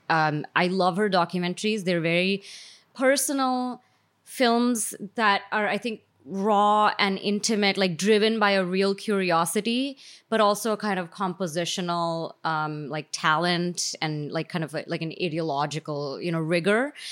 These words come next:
And this is her first fiction film. It was in the Kinzan in the director's fortnight. Um, but it is entirely based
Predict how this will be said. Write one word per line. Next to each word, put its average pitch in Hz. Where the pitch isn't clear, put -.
And 254
this 311
is 330
her 302
first 262
fiction 196
film. 185
It 190
was 185
in 190
the 196
Kinzan 165
in 160
the 160
director's 160
fortnight. 156
Um, 196
but 214
it -
is 294
entirely 262
based 220